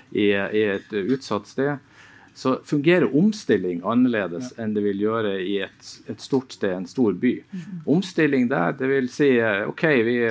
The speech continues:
Speaker 1: vi f-, går til en ny bedrift. Omstilling på et sårbart sted fører ofte til at en del folk forsvinner og ikke kommer tilbake.
Speaker 2: Mm.
Speaker 1: Så, eh, alt for hasardiøse, eh, samfunnseksperimenter, det er ikke vi tjent med. Vi er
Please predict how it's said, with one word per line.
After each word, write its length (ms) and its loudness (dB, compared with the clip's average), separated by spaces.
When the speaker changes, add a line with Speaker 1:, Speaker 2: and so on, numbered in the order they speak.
Speaker 1:
vi 200 -2
f-, 580 -6
går 200 -2
til 100 -4
en 100 -2
ny 160 4
bedrift. 420 -6
Omstilling 560 0
på 80 -4
et 100 -6
sårbart 460 0
sted 320 -2
fører 340 -2
ofte 300 -6
til 180 -4
at 160 -4
en 120 -6
del 140 -4
folk 320 -6
forsvinner 440 -2
og 140 -2
ikke 220 -2
kommer 240 -6
tilbake. 560 -6
Speaker 2:
Mm. 360 -20
Speaker 1:
Så, 280 0
eh, 160 -8
alt 260 0
for 160 2
hasardiøse, 880 0
eh, 40 -8
samfunnseksperimenter, 1300 -4
det 100 -6
er 120 -6
ikke 340 -6
vi 180 -2
tjent 420 -4
med. 200 -14
Vi 200 -4
er 140 -2